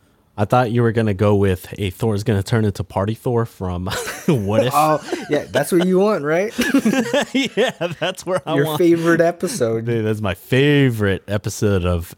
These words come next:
Speaker 1: all the Disney Plus shows. <laughs>
Speaker 2: It's not really.
Speaker 1: Yeah.
Speaker 2: Yeah.
Speaker 1: But, um, I mean, well, I mean, you asked, you know, obviously you s-, you, um, brought up that he's the first to have four. Do you think he's gonna have a second trilogy, like,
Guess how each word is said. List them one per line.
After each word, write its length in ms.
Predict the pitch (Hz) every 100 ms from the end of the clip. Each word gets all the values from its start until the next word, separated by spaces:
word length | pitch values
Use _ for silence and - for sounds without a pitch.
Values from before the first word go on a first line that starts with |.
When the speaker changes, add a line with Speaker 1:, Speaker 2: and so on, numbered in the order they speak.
| -
Speaker 1:
all 160 | 107
the 80 | 101
Disney 300 | 90 95 92
Plus 200 | - 92
shows. 540 | - 92 85 156 127 -
<laughs> 40 | 208 262 190 156 190 - 190 185 - 165 - - _ -
Speaker 2:
It's 520 | - - 123 - -
not 340 | - 101 -
really. 520 | - - - - - - _ -
Speaker 1:
Yeah. 580 | 95 85 82 78 76 73
Speaker 2:
Yeah. 260 | - 98 -
Speaker 1:
But, 240 | 131 131 135
um, 360 | 131 127 123 -
I 80 | 170
mean, 360 | 202 175 139 - _
well, 260 | 175 196 - _ _ -
I 60 | 127
mean, 120 | 143
you 140 | 135
asked, 400 | 139 143 143 - -
you 160 | - 123
know, 140 | 101
obviously 400 | 87 104 117 -
you 120 | 113 104
s-, 240 | - - _ 110
you, 380 | 104 104 98 95
um, 360 | 92 87 85
brought 220 | 82 101
up 100 | 104 -
that 260 | 92 87
he's 240 | - 107 95
the 80 |
first 280 | - 104 98
to 60 | 92
have 160 | 92
four. 260 | - 110 123
Do 100 | 104
you 60 | 107
think 240 | 135 127
he's 180 | 135 127
gonna 160 | 127
have 200 | 113 117
a 40 | 98
second 340 | - 117 110
trilogy, 600 | - 104 113 139 156 165 156
like, 320 | 113 101